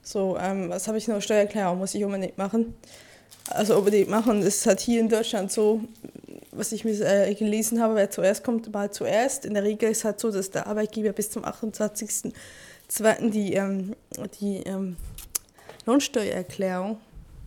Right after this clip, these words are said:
heißt das so? Sich, das hat sich jeden, es hat einen Namen, ich kenne ihn normalerweise <laughs> auch. Aber am Sonntagmorgen fällt mir der nicht ein, ähm,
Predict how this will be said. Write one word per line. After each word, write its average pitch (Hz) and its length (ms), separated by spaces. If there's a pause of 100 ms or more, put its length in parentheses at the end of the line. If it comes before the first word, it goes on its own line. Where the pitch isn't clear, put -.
(1040)
heißt - 160
das - 160
so? 226 200 (1120)
Sich, - 340
das 196 120
hat 233 100
sich 202 160
jeden, 196 240
es 190 180
hat 269 120
einen 220 100
Namen, 208 320
ich 185 140
kenne 220 200
ihn 196 80
normalerweise 180 600
<laughs> - 140
auch. - 200 (640)
Aber 226 160
am 190 140
Sonntagmorgen 214 720
fällt - 240
mir 196 120
der 196 120
nicht 196 240
ein, 190 280
ähm, 208 300